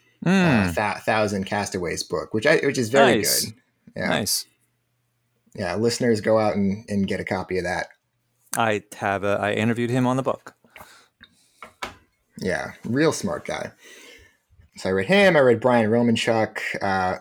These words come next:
Speaker 1: Pavlina, and then I got around to reading, um, The Deficit Myth. A-, after a while, I, I, I had read so much, I knew that, um, it would mostly be review for me,
Speaker 2: Mm-hmm.
Speaker 1: but I decided to read The Deficit Myth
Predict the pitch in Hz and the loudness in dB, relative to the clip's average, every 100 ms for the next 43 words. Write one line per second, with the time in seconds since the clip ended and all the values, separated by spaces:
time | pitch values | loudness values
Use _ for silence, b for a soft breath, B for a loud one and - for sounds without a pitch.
0 | - 110 107 101 107 104 101 98 123 123 | -8 -2 -2 0 0 0 0 0 2 2
1 | 104 98 101 95 95 - 98 87 90 90 | 2 0 -2 -2 -4 -4 -4 -4 -6 -4
2 | 87 87 85 90 85 85 85 - _ _ | -4 -4 -6 -6 -6 -6 -8 -12 _ _
3 | - 98 95 87 - - 87 85 - - | -8 -4 -4 -4 -4 -4 -4 -6 -8 -2
4 | - - 196 196 180 147 - 139 156 165 | -2 2 4 6 6 8 6 6 8 8
5 | 156 156 151 165 143 117 156 151 151 139 | 8 6 8 6 6 6 4 4 2 4
6 | 135 - 123 113 113 120 127 131 135 131 | 2 2 2 4 4 4 4 4 2 -2
7 | b b 113 113 101 - 107 101 101 98 | b b 0 0 0 0 0 2 0 0
8 | - _ 120 113 107 110 - 107 110 101 | -6 _ 2 4 4 2 0 0 2 2
9 | 98 95 95 110 - 135 135 143 147 _ | 0 -2 -4 -2 0 0 0 0 -2 _
10 | _ _ _ - 110 104 104 120 110 107 | _ _ _ -10 -4 -2 0 2 2 0
11 | - 147 170 160 120 120 120 107 113 98 | 2 4 4 2 0 2 0 2 0 0
12 | - - 104 98 98 | -6 -2 -2 -2 -6